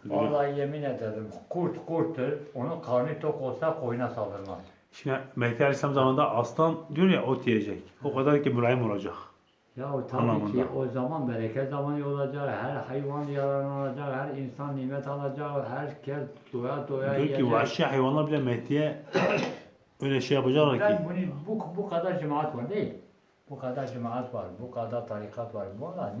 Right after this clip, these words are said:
Speaker 2: niye fakirlerin halini toplayıp da bir, e, dilekçeyle hükümete bildirmiyorlar? Bu kadar fakirlerimiz var.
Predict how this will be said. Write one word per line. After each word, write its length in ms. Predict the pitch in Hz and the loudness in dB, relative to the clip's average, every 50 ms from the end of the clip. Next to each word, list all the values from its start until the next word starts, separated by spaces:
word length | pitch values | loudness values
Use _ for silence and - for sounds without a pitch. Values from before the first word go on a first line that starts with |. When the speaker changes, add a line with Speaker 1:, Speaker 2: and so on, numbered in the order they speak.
| - | -4
Speaker 2:
niye 140 | 214 233 214 | -2 0 0
fakirlerin 680 | - - 160 - - 151 147 139 135 135 135 139 139 | 2 2 0 0 -2 -4 -6 -6 -6 -4 -4 -4 -6
halini 600 | 123 113 117 120 123 123 123 123 127 131 127 120 113 - - - _ _ _ _ _ - | -6 -6 -4 -4 -2 -2 -2 -4 -4 -6 -6 -8 -10 -14 -18 -20 _ _ _ _ _ -6
toplayıp 540 | 135 123 123 123 127 127 127 127 123 127 - | -4 -4 -4 -4 -4 -4 -2 -4 -4 -4 -4
da 160 | 127 123 - - - - | -4 -4 -4 -6 -8 -8
bir, 220 | 131 127 127 113 - - - - _ _ _ - | -6 -6 -6 -6 -8 -12 -18 -20 _ _ _ -14
e, 440 | 135 127 123 117 117 117 - - - - - - | -10 -6 -4 -4 -4 -4 -6 -8 -12 -14 -12 -10
dilekçeyle 560 | 131 127 120 113 107 - 127 123 123 120 110 | -6 -4 -4 -4 -4 -6 -6 -6 -4 -4 -4
hükümete 580 | 110 110 - 120 113 113 113 110 117 113 110 | -4 -4 -6 -6 -6 -6 -6 -6 -6 -6 -6
bildirmiyorlar? 640 | 113 113 110 113 110 107 107 107 104 110 135 175 175 185 180 - - _ _ _ _ _ _ _ _ _ _ _ | -8 -8 -8 -8 -8 -8 -6 -6 -4 -2 -2 -2 -2 -4 -10 -14 -20 _ _ _ _ _ _ _ _ _ _ _
Bu 100 | - 139 | -14 -6
kadar 320 | - 143 139 143 151 - - | -2 0 0 2 2 0 0
fakirlerimiz 720 | 135 127 - - 139 131 127 127 123 127 131 135 117 113 | -2 -6 -6 -6 -6 -4 -2 -2 -2 -2 -4 -6 -4 -2
var. 180 | 113 120 - | -2 -2 -2